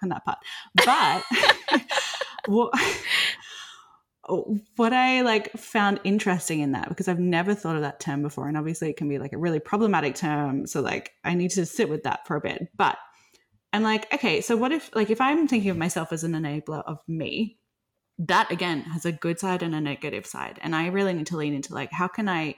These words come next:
use the energy of, like, enabling the, like, "What if, let's make it happen" energy, while also being like, that means you can also enable yourself to play small. So we need to, like, look at that relationship to self and be like, "Which voice am I gonna, like, kind of allow to come to the surface?" So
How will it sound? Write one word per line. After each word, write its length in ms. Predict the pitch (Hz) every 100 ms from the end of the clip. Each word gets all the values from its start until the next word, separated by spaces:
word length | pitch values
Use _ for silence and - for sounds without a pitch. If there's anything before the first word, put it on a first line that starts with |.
| -
use 360 | 170 190 190
the 120 | 170 156
energy 380 | 156 160 -
of, 80 | 85 -
like, 240 | 151 - 175
enabling 840 | 170 147 160 160 147 67 - 196
the, 180 | 160 151
like, 180 | 160 - _ -
"What 300 | 185 170 160 -
if, 380 | 151 202 - -
let's 360 | 170 151 - -
make 160 | 151
it 80 | -
happen" 340 | 151 143 165 160
energy, 540 | 147 165 214 254 294 - - -
while 120 | 185
also 320 | - 170 165 185
being 220 | 180 180
like, 360 | 170 160 - _ -
that 160 | 170
means 220 | 254 262
you 80 | 262
can 140 | 254 202
also 220 | 180 170
enable 340 | 151 131 143
yourself 300 | 143 147 135
to 80 | -
play 160 | - -
small. 560 | - - - - 180 _ _ _
So 360 | - 165 147 156
we 140 | 190
need 200 | 226 254
to, 100 | 269
like, 220 | 240 190 180
look 240 | 170 165
at 120 | 160
that 160 | 160 -
relationship 580 | 175 175 - 156 - -
to 100 | 185
self 340 | - 170 -
and 80 | 170
be 120 | 165
like, 160 | 170 -
"Which 320 | 160 190 196 -
voice 260 | 160 160 165
am 60 |
I 60 | 156
gonna, 240 | 160 160
like, 160 | 151 -
kind 160 | - 151
of 60 |
allow 220 | - -
to 120 | - -
come 140 | 165
to 80 | -
the 80 | 185
surface?" 420 | - 160 - 180
So 320 | - - 110